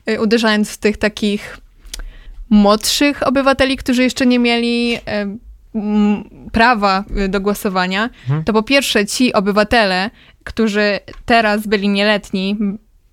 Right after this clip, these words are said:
Speaker 1: większość będzie miało już te lat osiemnaście i głosować będzie mogło. E, tak, myślę, że też zrozumieją swój błąd i przejdą do też chociażby telewizji, będą mogli głosić swoje poglądy,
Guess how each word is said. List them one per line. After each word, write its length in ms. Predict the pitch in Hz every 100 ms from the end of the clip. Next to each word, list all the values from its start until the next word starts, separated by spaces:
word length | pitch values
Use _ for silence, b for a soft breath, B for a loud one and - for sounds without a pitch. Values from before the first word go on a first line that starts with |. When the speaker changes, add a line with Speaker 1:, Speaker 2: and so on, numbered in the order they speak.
| _
Speaker 1:
większość 920 | 208 208 247 247 220 190 - - - _ _ _ _
będzie 480 | 208 208 262 254 220
miało 440 | 190 180 175 185 220 _ _ _ - - B
już 160 | 226 -
te 80 |
lat 200 | 214 208
osiemnaście 560 | 208 220 202 208 - 214
i 500 | - 202 196 202 208
głosować 460 | 202 214 202 190 202
będzie 280 | 254 233 202
mogło. 420 | 180 180 208 277 B B B B
E, 280 | 214 202 214
tak, 380 | - 240 262
myślę, 360 | 247 233 - 247
że 140 | 233
też 280 | 220 196 208
zrozumieją 560 | 214 220 226 214 202 208
swój 220 | - 226
błąd 280 | 190 202 208
i 80 | 214
przejdą 600 | - 196 196 196 202 196
do 320 | 196 185 190 B B B B
też 640 | - 214 214 - - - - _ -
chociażby 380 | 240 220 214 214
telewizji, 760 | 202 190 190 180 208 240 320 _ _ -
będą 280 | 202 208 202
mogli 240 | 202 202
głosić 280 | 202 202 208
swoje 180 | - 196
poglądy, 540 | 202 185 180 196 247